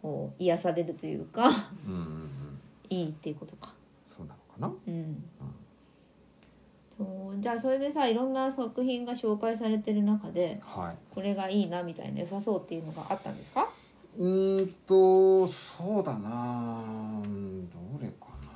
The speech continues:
Speaker 2: な。まあ、これは実際にこれ第二部の章立て、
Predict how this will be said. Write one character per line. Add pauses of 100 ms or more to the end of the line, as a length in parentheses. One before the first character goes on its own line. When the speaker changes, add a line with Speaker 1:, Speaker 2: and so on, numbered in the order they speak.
(140)
Speaker 2:
な。 (120)
ま
あ、 (180)
こ
れ
は
実
際
に
こ
れ
第
二
部
の
章
立
て、